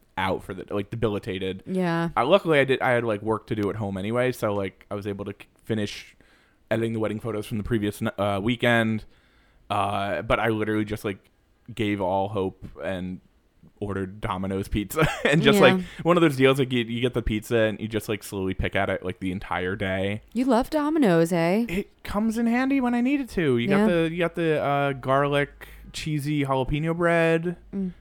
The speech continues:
Speaker 1: and then a nice, just, like, medium pie, and it all comes out to be, like, fifteen dollars. It's great.
Speaker 2: Yeah,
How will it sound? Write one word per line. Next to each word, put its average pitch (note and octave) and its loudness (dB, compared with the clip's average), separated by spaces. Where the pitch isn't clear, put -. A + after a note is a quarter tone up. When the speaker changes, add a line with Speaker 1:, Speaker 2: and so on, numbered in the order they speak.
Speaker 1:
and C3 -6
then B2 -2
a B2 -4
nice, B2 -4
just, - -10
like, B2+ -6
medium C3 -6
pie, B2 -2
and B2 -4
it - -6
all A#2+ -4
comes B2+ -8
out A#2+ -4
to B2 -12
be, B2 -4
like, A2+ -4
fifteen A#2+ -6
dollars. A#2+ -2
It's - -20
great. F#3 -4
Speaker 2:
Yeah, F3+ -2